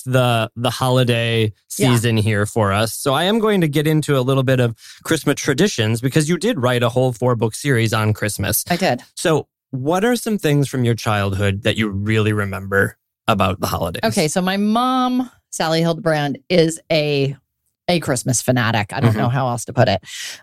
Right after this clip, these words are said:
Speaker 2: When I think, I guess, was it sixty-nine or seventy? Might have been seventy. Nineteen seventy, my brother and I, twin brother and I are one. She started making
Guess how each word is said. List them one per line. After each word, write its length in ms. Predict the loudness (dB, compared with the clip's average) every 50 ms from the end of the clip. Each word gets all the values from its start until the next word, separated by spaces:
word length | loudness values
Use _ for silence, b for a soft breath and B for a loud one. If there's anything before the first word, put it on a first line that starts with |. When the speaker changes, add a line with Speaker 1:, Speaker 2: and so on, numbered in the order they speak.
| B _
Speaker 2:
When 360 | -2 2 2 2 2 0 -4 -8 _ _ _
I 100 | -2 -2
think, 360 | 0 0 0 2 2 0 -4 _ _
I 100 | -2 -2
guess, 380 | 0 0 0 0 0 -2 -4 -6 -4
was 140 | -2 -2 -2 -2
it 80 | -4
sixty-nine 440 | -2 -2 -2 -2 0 0 2 2 2
or 80 | 0 -2
seventy? 380 | -2 -2 -2 0 0 -2 -4 -2
Might 140 | 0 0 2
have 80 | 2
been 140 | 2 0 -2
seventy. 540 | -2 -2 -2 -2 0 0 -2 -2 -4 -6 B B B B B B B -2
Nineteen 380 | 0 0 0 0 -2 -2 -4
seventy, 520 | -2 -2 -2 -2 0 0 -2 0 0 0 0
my 160 | 0 -2 -4
brother 360 | -2 0 0 0 0 0 0 -2
and 120 | -2 -2
I, 100 | -2 -4
twin 200 | -4 -2 -2 0 2
brother 180 | 2 2 0
and 100 | -2 -2
I 60 | 0 0
are 120 | 0 0
one. 440 | 2 2 2 2 2 0 -2 -4 -6 b b b b b
She 180 | -6 0 0 0
started 520 | 0 2 0 0 0 0 0 0 -2 0
making 720 | 0 0 0 0 0 -2 -4 -4 -2 -2 0 0 -2 -4